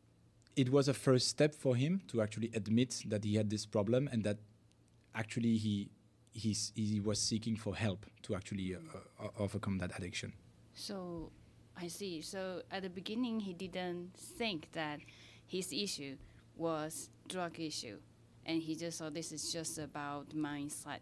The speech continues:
Speaker 2: mindset or something like that. So he came to you, but then he, you helped him admit that his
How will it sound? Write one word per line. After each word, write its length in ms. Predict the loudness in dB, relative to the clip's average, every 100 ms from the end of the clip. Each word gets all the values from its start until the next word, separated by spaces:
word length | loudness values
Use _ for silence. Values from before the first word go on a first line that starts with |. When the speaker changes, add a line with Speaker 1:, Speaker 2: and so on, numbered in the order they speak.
| -6
Speaker 2:
mindset 720 | 0 2 2 0 -6 -6 -8
or 340 | -6 -6 -6 -6
something 340 | -8 -8 -8 -10
like 180 | -12 -8
that. 180 | -8 -8
So 120 | -10
he 200 | -6 -6
came 300 | -6 -6 -6
to 120 | -6 -6
you, 380 | -4 -4 -4 -8 -2
but 220 | -2 -2 -6
then 380 | -2 0 0 -4 -12 -20 -16
he, 420 | -4 -2 -2 -4 -10 -18 -8
you 240 | -2 -2
helped 340 | 0 -4 -4
him 240 | -4 -4 -4 -6
admit 460 | -6 -4 0 0 -2 -8 -10
that 240 | -10 -8
his 320 | -8 -8 -8